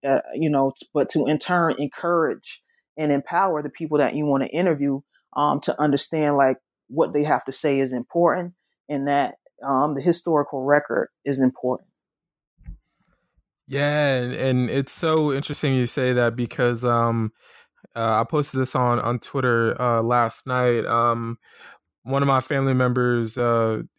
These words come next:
Speaker 2: who's the patriarch of our family, effectively, uh, John William Jacobs from, uh, uh, Columbus County, uh, North Carolina, you know, he was, like, a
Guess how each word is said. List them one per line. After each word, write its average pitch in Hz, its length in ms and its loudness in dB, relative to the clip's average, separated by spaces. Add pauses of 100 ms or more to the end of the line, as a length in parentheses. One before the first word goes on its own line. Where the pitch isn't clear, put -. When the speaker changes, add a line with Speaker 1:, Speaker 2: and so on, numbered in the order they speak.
(120)
Speaker 2:
who's 123 440 0
the - 80 -6
patriarch 143 520 0
of 113 100 0
our 113 80 2
family, 123 400 0
effectively, 117 600 0 (400)
uh, 117 260 0
John 131 320 0
William 123 260 0
Jacobs 123 540 -2
from, 117 320 -2
uh, 113 360 2
uh, - 160 -6
Columbus 127 340 -2
County, 123 340 0 (340)
uh, 120 220 2
North 123 180 0
Carolina, 131 600 0 (380)
you 120 120 -2
know, 110 220 2
he 139 220 0
was, 131 360 0
like, 117 320 0
a 117 240 0